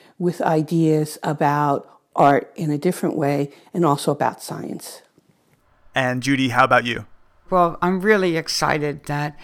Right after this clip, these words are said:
Speaker 3: uh, m-, my daughter and I, uh, with Ferris as moderator, that we're gonna have this discussion tonight about,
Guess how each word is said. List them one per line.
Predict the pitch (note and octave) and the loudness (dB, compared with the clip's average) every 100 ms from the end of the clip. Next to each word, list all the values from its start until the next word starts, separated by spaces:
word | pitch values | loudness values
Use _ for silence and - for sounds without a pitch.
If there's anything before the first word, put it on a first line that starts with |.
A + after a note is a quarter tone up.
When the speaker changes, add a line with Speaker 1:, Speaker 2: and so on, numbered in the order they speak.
| - - - - | -20 -20 -14 -4
Speaker 3:
uh, | D3+ D3 D3 C#3+ | 0 2 0 -4
m-, | - G#2+ - D#3 D#3 | -12 -12 -6 -6 -2
my | D#3 | -2
daughter | D3 E3 D#3 E3+ E3+ E3+ - | 4 6 6 4 -2 -4 -4
and | C#3 C#3 C#3+ | -2 -2 0
I, | D3 C#3 C#3 D3+ C#3+ - - - - | 4 6 4 2 -4 -14 -20 -16 -4
uh, | C#3+ | -2
with | C3+ C#3+ | -2 -2
Ferris | - D3+ E3 - | 4 4 4 0
as | C#3+ D3 | -2 4
moderator, | C#3+ D#3 C3 A2 A2 C3 | 6 6 2 -4 -4 -4
that | A#2+ | -6
we're | C3+ | -6
gonna | C3+ C3 | -6 -4
have | C#3 A2+ | -4 -4
this | A#2+ - | -8 -10
discussion | - - F3 F3 D3+ C3 | -10 -4 -2 -2 -4 -8
tonight | C3 A#2+ A#2 A#2+ | -6 -4 -4 -6
about, | B2 B2 | -4 -4